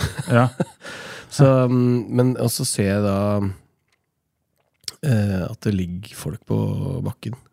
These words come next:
Speaker 2: Eh, og så snur jeg meg og ser da en fyr som står med marsjingevær og peker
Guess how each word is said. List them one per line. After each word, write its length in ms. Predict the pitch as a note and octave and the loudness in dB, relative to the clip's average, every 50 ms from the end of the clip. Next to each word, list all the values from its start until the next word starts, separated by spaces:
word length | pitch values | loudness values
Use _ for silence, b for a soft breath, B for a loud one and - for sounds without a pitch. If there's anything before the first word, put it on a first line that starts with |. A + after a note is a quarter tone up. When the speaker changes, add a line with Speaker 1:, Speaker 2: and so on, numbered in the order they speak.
| _ _ - | _ _ -8
Speaker 2:
Eh, 560 | A#2+ A2+ G#2 G2+ G#2 G2+ G#2 G#2 G#2+ G#2+ A2 - | -6 -4 -4 -4 -4 -4 -6 -6 -6 -8 -8 -8
og 60 | G2+ | -10
så 120 | - - G#2 | -10 -8 -8
snur 300 | - - G2+ F#2+ F#2 - | -6 -4 -4 -4 -4 -4
jeg 120 | - G#2+ - | -6 -8 -10
meg 160 | G2+ G#2 - - | -8 -8 -8 -6
og 120 | - G2+ - | -6 -8 -8
ser 360 | - - - G2 - - F#2+ | -6 -6 -6 -6 -6 -6 -6
da 240 | - - A2+ G#2+ G#2 - _ _ _ _ _ _ _ _ - | -6 -8 -8 -8 -10 -12 _ _ _ _ _ _ _ _ -8
en 80 | A#2 G#2 | -6 -6
fyr 300 | - - A2+ - - A2+ | -6 -6 -6 -6 -6 -8
som 160 | - - G#2+ | -10 -12 -12
står 340 | G2+ - - - A#2+ A#2+ - F#2+ | -14 -12 -10 -10 -8 -8 -8 -6
med 180 | F#2 F2 F2 E2+ | -6 -6 -6 -6
marsjingevær 560 | - - - - A2 G#2 - - - - F2 | -6 -6 -8 -8 -8 -10 -10 -10 -10 -10 -10
og 80 | F2+ - | -8 -6
peker 720 | - F#2 F#2+ - - - _ - - A2+ G#2+ A#2 A2 A#2 | -6 -6 -6 -8 -12 -16 _ -12 -12 -10 -10 -12 -14 -16